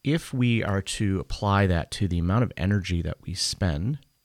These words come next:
in our relationships or just where we spend our energy, if we are expending that energy mostly towards ourself, towards our own brilliance, our own beauty, our own success and power,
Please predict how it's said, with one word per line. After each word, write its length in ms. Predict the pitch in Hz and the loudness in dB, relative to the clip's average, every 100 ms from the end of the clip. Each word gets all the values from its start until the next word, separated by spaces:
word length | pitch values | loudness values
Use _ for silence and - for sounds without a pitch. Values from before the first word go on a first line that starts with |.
| _ _ - - _ _ _ _ _ _ - | _ _ -20 -20 _ _ _ _ _ _ 0
in 180 | 110 123 | 4 6
our 140 | 117 | 4
relationships 840 | 110 98 87 - 80 - 92 - | 4 4 2 -2 -6 -4 -6 -4
or 60 | 85 | -4
just 240 | 85 123 | 0 0
where 400 | 92 90 104 135 | 2 2 6 6
we 160 | 117 87 | 6 4
spend 360 | - - 85 76 | 0 -2 -2 -2
our 100 | - | -4
energy, 440 | 80 73 - 113 - - - - | -6 -6 -4 -4 -6 -12 -20 -4
if 180 | 117 - | -2 -2
we 220 | 127 190 | 0 2
are 120 | 214 | 2
expending 680 | 175 - - - 110 151 160 | 2 0 -2 4 6 6 4
that 220 | 95 90 - | 2 0 0
energy 600 | 107 98 73 69 101 147 _ _ _ _ _ _ _ - | 2 2 0 -2 -2 -2 _ _ _ _ _ _ _ 4
mostly 340 | 117 123 117 | 6 6 4
towards 520 | - - 98 95 - | 2 4 4 4 2
ourself, 760 | - 87 - - 67 87 120 - - _ _ _ _ _ _ _ _ _ _ | -2 0 0 0 0 0 -2 -8 -20 _ _ _ _ _ _ _ _ _ _
towards 440 | - - 90 87 82 | -4 0 2 0 0
our 300 | - 92 92 - | -2 0 0 -2
own 460 | 87 90 87 87 - _ _ _ - | 0 0 0 -4 -8 _ _ _ -10
brilliance, 840 | 82 80 95 87 82 82 113 - - | -4 2 4 4 2 2 0 -2 -2
our 160 | 82 | 0
own 200 | 80 82 | 2 0
beauty, 640 | 80 92 87 90 90 117 95 | 0 2 2 2 2 2 2
our 200 | 82 82 | 2 2
own 380 | 80 85 87 85 | 0 0 -2 -4
success 920 | - - - - - - 90 92 - | -2 -2 -2 -2 0 0 0 0 -2
and 200 | 85 85 | -2 -4
power, 600 | - 101 90 80 85 143 | -2 2 2 2 2 0